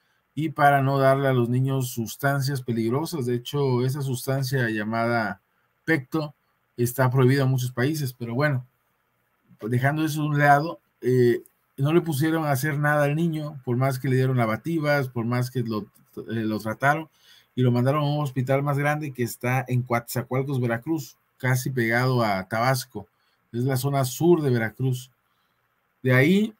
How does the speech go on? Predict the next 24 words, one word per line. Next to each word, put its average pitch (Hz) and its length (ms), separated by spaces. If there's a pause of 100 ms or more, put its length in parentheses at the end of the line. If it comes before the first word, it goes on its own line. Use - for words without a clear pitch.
(320)
no 143 180
pudieron 170 420
tampoco 156 340
hacer 147 200
nada 156 220
y 151 40
lo 143 60
mandaron 131 360
al 127 100
Hospital 123 400
de 127 100
Altas 123 540
Especialidades 113 800
Infantil, 127 520
que 127 180
es 123 120
el 127 140
que 127 100
les 113 220
señalé 117 480
yo 123 120
en 123 60
el 123 100
video. 139 360